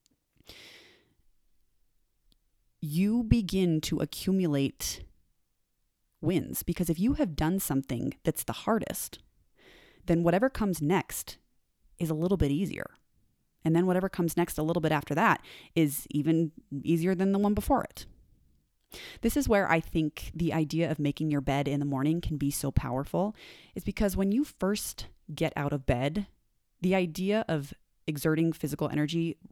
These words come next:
you know, right seconds after you've st-, stood up can be very unappealing.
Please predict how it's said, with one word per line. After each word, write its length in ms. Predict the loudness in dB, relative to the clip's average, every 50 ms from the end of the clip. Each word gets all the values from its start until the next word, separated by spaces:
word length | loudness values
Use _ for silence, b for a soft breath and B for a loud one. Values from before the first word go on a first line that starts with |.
| -14 -8 -2
you 120 | 0 0
know, 80 | 0 0
right 520 | -2 -2 0 0 0 0 -2 -6 -12 -14 -8
seconds 400 | -6 -6 -4 -2 -2 -2 -2 -2
after 180 | -6 -6 -6
you've 320 | -4 -4 -4 -6 -6 -14 -16 _ _ _
st-, 300 | -10 -10 -10 -10 -12 -14 _
stood 260 | -14 -6 -6 -4 -2
up 260 | -2 -2 -2 -2 -6 -10 -10 -12 -20 -20 -20 _ _ _ _ _ _ _ -12 -12 -10 -6
can 140 | -6 -4 -2
be 120 | -2 -2
very 360 | -4 -2 0 0 0 2 0
unappealing. 560 | 0 -2 0 0 0 0 0 -4 -4 -6 -10